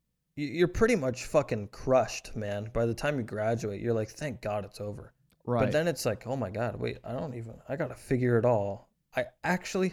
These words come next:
Speaker 1: have to figure it all out." And it's taken us seven years to get to the point where we're looking back and we're just like, "Wow, how fucked up was that?" It's taken seven years, man, of,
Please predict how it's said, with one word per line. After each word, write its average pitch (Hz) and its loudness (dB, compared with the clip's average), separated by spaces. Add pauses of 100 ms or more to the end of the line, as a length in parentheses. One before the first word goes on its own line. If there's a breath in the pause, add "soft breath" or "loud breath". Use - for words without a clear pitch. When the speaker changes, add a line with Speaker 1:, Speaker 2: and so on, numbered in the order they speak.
Speaker 1:
have 147 -2
to 127 0
figure 139 0
it - -2
all 123 4
out." 113 -2 (760 soft breath)
And 143 0
it's - -2
taken 156 0
us 120 0
seven 160 0
years 120 0
to 123 -6
get 123 -4
to 127 -4
the 120 -6
point 120 0
where 113 -2
we're 110 2
looking 120 0
back 117 2
and 113 -2
we're 110 -2
just 113 -4
like, 107 -2 (720)
"Wow, 101 -2
how 117 0
fucked 113 -2
up 107 -2
was 98 -10
that?" 98 -6 (1120)
It's 120 -6
taken 131 -4
seven 127 -4
years, 117 0
man, 104 -6
of, 104 -6